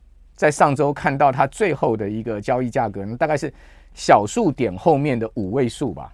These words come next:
哦，它跌到了小数点后面的五位数，基本上已经是趋近于零了哈。那 Luna 的一个暴跌哈，简直是不可思议，因为它今年的高点是一百，一百块美金之上啊，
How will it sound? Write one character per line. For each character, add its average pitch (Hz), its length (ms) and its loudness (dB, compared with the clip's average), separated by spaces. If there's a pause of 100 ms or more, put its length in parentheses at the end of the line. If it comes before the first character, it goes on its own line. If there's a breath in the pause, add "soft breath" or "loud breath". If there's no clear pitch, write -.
哦， 110 100 -6
它 147 100 0
跌 135 240 0
到 143 140 8
了 123 80 2
小 107 240 -2
数 135 220 -4
点 95 200 -8
后 135 160 -4
面 110 140 -6
的 107 100 -8
五 92 120 -10
位 110 140 -4
数， 101 200 -10 (320 soft breath)
基 190 140 -2
本 143 120 2
上 135 160 6
已 110 60 -4
经 127 140 -4
是 131 80 -4
趋 123 180 -4
近 120 180 -6
于 95 160 -6
零 85 220 -12
了 90 80 -14
哈。 85 180 -10 (320 soft breath)
那 151 160 4
Luna 175 360 4
的 143 100 0
一 151 80 -2
个 147 100 0
暴 143 220 2
跌 98 240 -6
哈， 98 160 -6
简 113 140 -4
直 123 60 -6
是 143 40 -4
不 143 100 -6
可 98 160 -4
思 117 260 -8
议， 113 120 -6
因 143 100 -4
为 170 120 -2
它 160 120 -2
今 165 220 -4
年 127 100 -4
的 131 80 -4
高 135 160 2
点 131 160 -4
是 - 120 -16
一 131 100 -6
百， 139 320 2
一 208 100 -2
百 120 200 0
块 156 180 0
美 113 180 -6
金 120 200 -6
之 131 120 -8
上 131 280 -6
啊， - 100 -18